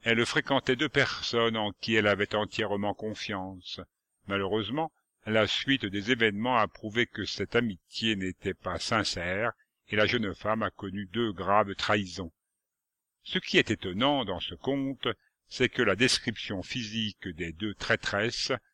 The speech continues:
correspond entièrement à la réalité.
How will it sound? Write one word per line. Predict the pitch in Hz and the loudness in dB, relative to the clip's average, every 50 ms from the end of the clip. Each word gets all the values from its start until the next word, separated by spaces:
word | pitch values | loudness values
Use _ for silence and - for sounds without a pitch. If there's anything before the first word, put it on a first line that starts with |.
| _ _ _ _ _ _ | _ _ _ _ _ _
correspond | - 139 123 104 104 98 - - - - - 104 101 - - _ | 2 4 6 6 6 4 2 -2 -6 -6 -6 -8 -8 -8 -8 _
entièrement | - 131 120 110 101 92 - - 104 95 87 82 80 82 85 87 92 92 92 95 - - _ | -2 -2 0 -2 -4 -6 -4 -4 -4 -4 -4 -6 -8 -10 -8 -8 -8 -8 -10 -10 -12 -8 _
à | - 110 | 0 0
la | 101 95 | 0 0
réalité. | 82 90 90 87 82 82 85 - _ - - 78 - | 0 -4 -6 -6 -8 -10 -14 -16 _ -14 -14 -14 -14